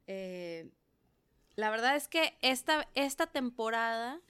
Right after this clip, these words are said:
los penalties vienen más rudos, vienen como de más de "no nos vamos a tentar el corazón" y esta vale diez segundos y vámonos. Y por eso es que,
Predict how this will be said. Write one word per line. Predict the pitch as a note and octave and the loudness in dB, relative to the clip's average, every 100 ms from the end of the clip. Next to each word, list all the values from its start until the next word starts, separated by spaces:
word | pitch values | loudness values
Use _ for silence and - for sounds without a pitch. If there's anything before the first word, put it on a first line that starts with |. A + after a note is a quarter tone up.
| _ _ _ - - _ | _ _ _ -20 -20 _
los | G#3 G#3+ G#3 | -4 -2 -2
penalties | - A3+ A3+ A#3 A#3+ - B3 A3 | 0 0 0 -2 -4 -6 -6 -2
vienen | F#3+ F3+ G3 | 0 0 -2
más | F#3+ E3+ F#3 G3+ | -2 0 0 -2
rudos, | G#3 A3 A3+ A#3 G#3+ D#3+ - - _ _ | -2 -2 0 0 0 -2 -8 -14 _ _
vienen | F3 F3+ F#3 G#3 G#3+ | -6 -4 -4 -4 -6
como | G#3 F#3 E3+ | -8 -6 -6
de | E3+ E3+ | -6 -4
más | F3 F#3+ G3 | -4 -4 -6
de | G#3+ G3+ | -6 -4
"no | G3 | -6
nos | G3+ | -6
vamos | G3+ G3+ | -8 -8
a | G3 | -10
tentar | F3+ F3 F#3+ | -12 -8 -6
el | G3 | -6
corazón" | F#3+ D3+ - G3 G3 B3 D#4 - - - | -6 -6 -6 -6 -6 -8 -12 -20 -20 -12
y | F#3+ F#3 | -4 -4
esta | F3+ G3 | -2 -4
vale | F#3 F#3 | -2 -2
diez | F#3 F3+ | -4 -4
segundos | F#3 G3 G#3 B3+ - | -4 -4 -4 -4 -4
y | F#3+ E3 | -4 -2
vámonos. | F3 A3 F#3 C3 - - - _ | -2 -2 -4 -6 -12 -20 -20 _
Y | G3+ | -10
por | G3 A3 | -2 0
eso | G#3+ C4 | 0 -4
es | B3 | -8
que, | C4 B3 A3 F#3 E3+ D#3+ D#3 D3 D3 D#2 | -6 -4 -4 -4 -6 -8 -10 -12 -14 -18